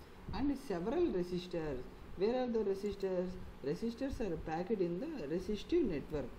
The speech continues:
okay? This is the information they have given. Now, a particular resistor R dissipates power four watts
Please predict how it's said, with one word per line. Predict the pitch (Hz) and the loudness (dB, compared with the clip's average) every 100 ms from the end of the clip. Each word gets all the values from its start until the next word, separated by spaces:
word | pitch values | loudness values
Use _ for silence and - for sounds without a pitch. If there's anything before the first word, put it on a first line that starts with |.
| 127 | -6
okay? | 135 320 233 - - - - | 0 0 0 -6 -14 -14 2
This | 180 240 | 2 4
is | 277 | 0
the | 294 | 0
information | 202 220 196 196 349 247 | 0 0 0 2 4 6
they | 180 | 4
have | 175 160 135 | 4 2 0
given. | 120 107 - - - - | -2 -2 -8 -14 -16 -6
Now, | 110 107 147 370 - - - - - | -4 0 0 -2 -6 -14 -16 -12 2
a | 202 277 - - - | 2 2 -6 -14 -4
particular | 175 175 269 277 320 330 | -2 0 -2 0 0 2
resistor | 214 190 190 233 - 240 233 - - | 2 2 2 0 0 0 0 -4 -4
R | 151 170 156 - - - - - | -2 0 -2 -6 -14 -18 -18 -2
dissipates | - 190 269 - 277 311 233 - | 0 2 2 2 0 0 -2 -2
power | 170 214 277 170 - - - | -2 0 0 -2 -6 -8 2
four | 202 269 311 226 147 | 4 4 2 2 0
watts | 143 156 294 - | -2 -2 -2 -4